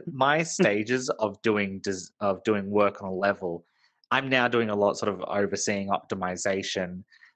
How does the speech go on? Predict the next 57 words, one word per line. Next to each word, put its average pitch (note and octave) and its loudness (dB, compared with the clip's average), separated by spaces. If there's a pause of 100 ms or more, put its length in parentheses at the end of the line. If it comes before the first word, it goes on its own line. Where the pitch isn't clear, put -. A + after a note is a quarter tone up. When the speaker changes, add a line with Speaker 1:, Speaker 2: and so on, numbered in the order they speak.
Speaker 2:
Um, G#2+ 0
with A2+ -2
Myst, B2 0
I G#2+ 4
was G#2 -2
really G2+ 0
lucky G2+ 0
is F#2 -4
that F#2 2
I F2+ 2
was F#2 0
got - -6
to F#2+ -12
be G2+ -2
a G2 -2
bit G2+ -2
more G2 -2
hands-on, F#2+ -2
and F2+ -8 (500)
I G2 -2
ended G2 -2
up - -4
sort F#2+ 2
Speaker 1:
Yeah. F2+ -4
Speaker 2:
of E2+ -14 (460)
doing C3 6
a A#2+ 2
lot A2+ 6
of G#2 -4
bits - 0
from F#2+ -12
scratch, A2+ 0
and G2 -8
so A#2+ 2
I A2 6
can G#2 -10
say, A#2 4
"Oh, F3 6
I C#3+ 6
Speaker 1:
Mm-hmm. A2+ 0
Speaker 2:
modeled B2+ 2
the C3 0
Myst B2 2
library," G#2 2
and, F2+ -4
you A2+ -6
know, F2+ -8 (100)
pat G2+ -2
myself G2+ -2
on G2+ -4
the F#2+ -6
Speaker 1:
Yeah. G2 2
Speaker 2:
back. G2+ -10 (840)
Um, G2+ 2
and B2+ -2
Speaker 1:
For A#2+ -4
Speaker 2:
so C#3+ 8